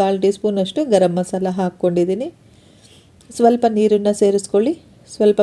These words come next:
ಕೊತ್ತಂಬರಿ ಸೊಪ್ಪು ಹಾಕ್ಕೊಳ್ಳೋಣ. ನೀವು ಯಾವಾಗಲೇ ಮಾಡಿದ್ರೂ ಈ ಥರನೇ ಮಾಡ್ಕೊಳ್ತೀರಾ ಫ್ರೆಂಡ್ಸ್, ಅಷ್ಟೊಂದು ರುಚಿಯಾಗಿರುತ್ತೆ ಈ ಮಟನ್ ಮಸಾಲ ಸಾರು.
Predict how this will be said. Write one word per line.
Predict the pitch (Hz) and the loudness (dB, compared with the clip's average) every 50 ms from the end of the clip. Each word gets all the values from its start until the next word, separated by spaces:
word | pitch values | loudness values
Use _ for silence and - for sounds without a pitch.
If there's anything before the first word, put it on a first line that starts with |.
| 202 | 0
ಕೊತ್ತಂಬರಿ | - 196 190 - 190 196 202 196 - | 0 -4 -2 -2 0 0 0 0 -2
ಸೊಪ್ಪು | 202 190 - 196 190 190 | -4 -4 -4 -6 -4 -4
ಹಾಕ್ಕೊಳ್ಳೋಣ. | 180 180 - - 185 185 190 190 196 240 359 - - _ _ _ _ _ _ _ _ _ _ _ _ _ _ _ _ _ _ _ _ _ _ _ _ _ _ _ _ _ _ _ _ _ _ _ _ _ _ _ _ _ _ _ _ - - | -6 -6 -4 -2 0 0 0 0 -2 -4 -6 -8 -12 _ _ _ _ _ _ _ _ _ _ _ _ _ _ _ _ _ _ _ _ _ _ _ _ _ _ _ _ _ _ _ _ _ _ _ _ _ _ _ _ _ _ _ _ -6 -2
ನೀವು | 233 254 240 247 233 | 0 2 4 4 4
ಯಾವಾಗಲೇ | 214 208 220 240 240 240 254 262 262 240 | 6 6 4 2 4 4 2 2 2 2
ಮಾಡಿದ್ರೂ | 208 185 180 180 180 180 185 190 196 254 320 330 - 226 214 | 2 2 2 2 2 2 2 0 0 -2 -6 -6 -6 -4 -2
ಈ | 226 226 220 | -2 -2 0
ಥರನೇ | 220 202 202 214 285 330 330 - _ _ _ _ _ _ _ _ _ - 277 294 277 240 | 0 2 2 2 0 -2 -6 -14 _ _ _ _ _ _ _ _ _ -4 -2 -2 0 0
ಮಾಡ್ಕೊಳ್ತೀರಾ | 202 185 185 - - 180 175 180 185 196 196 190 | 0 -2 -2 0 0 0 0 0 -2 -4 -4 -4
ಫ್ರೆಂಡ್ಸ್, | - 233 262 254 233 202 | -6 -8 -4 -2 -4 -4
ಅಷ್ಟೊಂದು | 180 - - 202 202 208 220 185 | -2 -2 -4 -2 -2 -2 -2 -2
ರುಚಿಯಾಗಿರುತ್ತೆ | 180 180 - - 202 190 190 180 190 180 180 175 - 277 381 392 - _ _ _ _ _ _ _ _ - - | -4 -6 -2 -2 -2 -2 -2 -2 -2 -4 -4 -4 -4 -6 -6 -6 -10 _ _ _ _ _ _ _ _ -4 -2
ಈ | 214 220 202 | 0 0 0
ಮಟನ್ | 190 185 - 214 208 208 190 | 0 -2 -2 -4 -4 -2 -4
ಮಸಾಲ | 185 185 - 180 185 190 208 214 - | -4 -2 -2 -2 0 0 -2 -2 -2
ಸಾರು. | 196 180 180 180 202 | -4 -2 -2 -2 -2